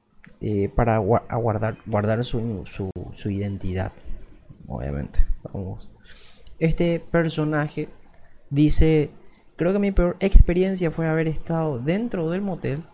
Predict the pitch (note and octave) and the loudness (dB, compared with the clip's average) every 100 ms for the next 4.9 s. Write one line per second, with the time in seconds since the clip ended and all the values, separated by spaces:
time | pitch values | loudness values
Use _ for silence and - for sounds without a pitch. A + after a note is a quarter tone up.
0 | - - - C3 D3 C#3+ D3 B2+ C3+ A#2+ | -20 -20 -8 -4 -2 0 -2 -6 -8 -8
1 | A2 A2 B2 B2 - - B2+ A#2 G#2 F#2+ | -8 -6 -6 -4 -4 -4 -4 -4 -2 -4
2 | C#2+ - - - - - - _ _ A#2+ | -4 -6 -6 -6 -12 -20 -20 _ _ -6
3 | B2 - C3 A2 A2 A2 G#2 G#2 G#2+ G#2+ | -6 -4 -4 -4 -4 -6 -6 -6 -4 -4
4 | G2 G2 G2 - G2 F2+ D#2 C#2+ B2 | -6 -8 -12 -12 -12 -12 -12 -14 -14